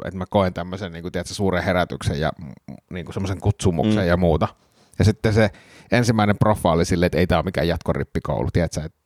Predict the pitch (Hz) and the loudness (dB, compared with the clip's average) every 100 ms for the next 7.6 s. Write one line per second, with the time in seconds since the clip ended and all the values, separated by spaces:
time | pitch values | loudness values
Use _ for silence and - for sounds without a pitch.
0 | - 90 - 82 87 92 92 90 95 90 | -20 -16 -12 -10 -8 -6 0 4 4 2
1 | 87 92 - _ - 95 87 - - 64 | -2 0 -2 _ 0 2 4 2 0 -4
2 | - 87 - 62 90 90 98 113 104 95 | -4 -6 -8 -8 -6 -4 -4 -2 -2 -2
3 | - 98 98 87 - - - - 101 107 | -2 -2 0 -2 -4 -10 -18 -2 2 2
4 | 120 - _ 131 123 - _ - 123 113 | 0 -6 _ 0 2 0 _ -4 -2 0
5 | 113 135 139 120 123 127 - 113 110 101 | 0 2 4 4 4 4 2 0 2 2
6 | 104 123 113 - 98 87 90 - _ - | 0 0 0 0 0 2 0 -4 _ -20
7 | - - _ - 113 113 | -20 -20 _ -2 0 -2